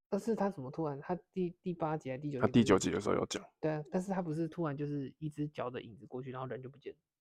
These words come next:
Speaker 1: 在车子里面的人就不见了。
Speaker 2: 没有，他反正他就是炸死。
Speaker 1: 炸死。
Speaker 2: 然后再来是那个，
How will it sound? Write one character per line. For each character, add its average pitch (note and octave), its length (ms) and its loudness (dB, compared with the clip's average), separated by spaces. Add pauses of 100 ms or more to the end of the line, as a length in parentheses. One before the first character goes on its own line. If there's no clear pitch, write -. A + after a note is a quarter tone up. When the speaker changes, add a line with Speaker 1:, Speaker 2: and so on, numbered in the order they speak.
(220)
Speaker 1:
在 D3 80 -4
车 D3 160 -2
子 C#3 60 -2
里 B2+ 120 -6
面 B2 160 -8
的 - 60 -2
人 G2+ 180 -10
就 A2+ 60 -12
不 - 80 -20
见 G#2+ 100 6
了。 - 60 6
Speaker 2:
没 - 60 2
有， - 40 -2
他 A#2+ 140 8
反 G2+ 180 6
正 G#2+ 120 6
他 A2+ 100 6
就 A2 140 4
是 A2 100 2
炸 G#2 260 8
死。 - 300 -6 (160)
Speaker 1:
炸 - 100 0 (120)
死。 - 100 -20 (220)
Speaker 2:
然 G2 100 0
后 G2+ 160 6
再 G2+ 220 4
来 G2+ 60 4
是 G2+ 280 0 (500)
那 D#3 120 -8
个， - 80 -6